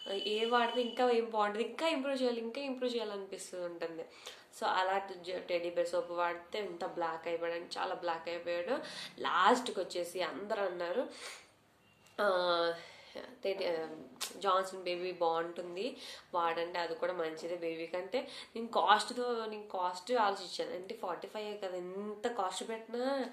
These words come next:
ఆ, వన్ ఫిఫ్టీ, వన్ సిక్స్టీ, వన్ సెవెంటీ పెట్టినా గ్లో లాంది, గ్లో రాంది. వన్ ఫార్టీ ఫైవ్ రూపీస్‌కి ఏం గ్లో వస్తుంది సోపు అనుకున్నాను,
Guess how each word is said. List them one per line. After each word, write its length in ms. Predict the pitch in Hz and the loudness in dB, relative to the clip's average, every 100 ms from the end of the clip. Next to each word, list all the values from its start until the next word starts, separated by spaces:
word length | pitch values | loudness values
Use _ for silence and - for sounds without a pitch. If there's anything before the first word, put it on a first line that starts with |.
| - - - - | -10 -14 -16 -10
ఆ, 240 | 180 180 180 | -6 -4 -2
వన్ 200 | 180 190 | -4 -6
ఫిఫ్టీ, 260 | - 202 | -10 -6
వన్ 340 | 196 185 185 190 | 0 -2 -2 -6
సిక్స్టీ, 340 | 202 - 202 | -8 -4 0
వన్ 220 | 185 185 | 0 0
సెవెంటీ 340 | 196 202 196 214 | 0 -2 -2 -2
పెట్టినా 460 | 202 196 208 247 | -4 -4 -4 -2
గ్లో 360 | 262 208 202 254 | -2 0 6 6
లాంది, 560 | 196 185 190 202 240 - - - | 6 0 -4 -6 -6 -8 -18 -8
గ్లో 180 | 185 196 | -2 0
రాంది. 720 | 196 175 175 180 175 220 294 - - - - - - - | 2 0 -2 -4 -6 -4 -4 -6 -12 -18 -18 -18 -12 -2
వన్ 260 | 185 180 | -2 -2
ఫార్టీ 340 | - 196 185 196 | -4 0 0 -2
ఫైవ్ 220 | 196 180 | -2 -2
రూపీస్‌కి 340 | 180 202 - | -4 -8 -2
ఏం 200 | 214 185 | -2 0
గ్లో 100 | 190 | 0
వస్తుంది 380 | 185 185 - 185 | 0 0 -4 -8
సోపు 400 | - 180 175 - | -2 0 0 0
అనుకున్నాను, 1040 | 240 208 190 - 214 190 175 160 160 233 | 0 0 -4 -6 -4 -2 0 0 0 -2